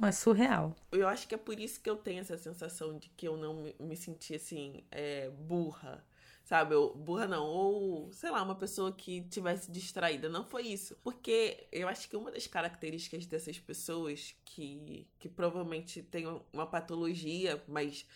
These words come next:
Speaker 2: ter a patologia não, não faz com que elas não possam ser responsabilizadas pelas mentiras que elas inventam, é que elas se moldam muito à realidade da pessoa que,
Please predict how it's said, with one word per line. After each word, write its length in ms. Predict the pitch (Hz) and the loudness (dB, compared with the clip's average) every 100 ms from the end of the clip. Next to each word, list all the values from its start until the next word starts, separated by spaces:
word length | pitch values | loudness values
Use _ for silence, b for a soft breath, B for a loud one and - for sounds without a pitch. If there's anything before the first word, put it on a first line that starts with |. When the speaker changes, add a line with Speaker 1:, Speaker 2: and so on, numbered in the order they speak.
| b - | b -6
Speaker 2:
ter 160 | 165 | 0
a 60 | 160 | 2
patologia 680 | 156 151 156 165 170 165 151 | 0 -2 -2 -2 -2 0 0
não, 520 | 151 160 160 156 143 - | 0 -2 -2 -2 -4 -6
não 140 | 151 | -6
faz 240 | 175 175 - | -4 -4 -4
com 100 | 170 | -6
que 140 | 175 | -2
elas 180 | 156 170 | 0 0
não 180 | 170 170 | -2 -4
possam 360 | 175 165 160 | -2 -4 -2
ser 140 | 160 170 | -6 -4
responsabilizadas 1000 | 170 - 190 180 156 147 151 143 139 175 | -4 -4 -8 -6 -4 -4 0 0 0 -4
pelas 380 | - 139 139 147 | -4 -2 0 -4
mentiras 420 | 139 - 147 - | -8 -4 -4 -4
que 60 | 131 | -8
elas 320 | 127 139 - | -8 -8 -10
inventam, 540 | 135 170 185 180 160 - | -4 0 0 -2 -10 0
é 100 | 170 | 0
que 580 | 175 - 185 196 190 - | 0 -6 -4 2 2 2
elas 260 | 185 185 185 | 2 4 2
se 240 | - 220 | 0 0
moldam 640 | 214 214 175 180 185 196 202 | 2 4 4 4 2 0 0
muito 640 | 185 175 180 185 - 208 - - - | 0 0 -2 -4 -4 -6 -6 -12 -4
à 80 | |
realidade 600 | 175 190 165 175 165 165 | -2 0 -2 -2 -2 -2
da 100 | 175 | -2
pessoa 460 | 175 202 - 175 170 | -4 -4 -4 -2 -4
que, 680 | 175 - 170 180 185 190 | -6 -12 -8 -6 -6 -6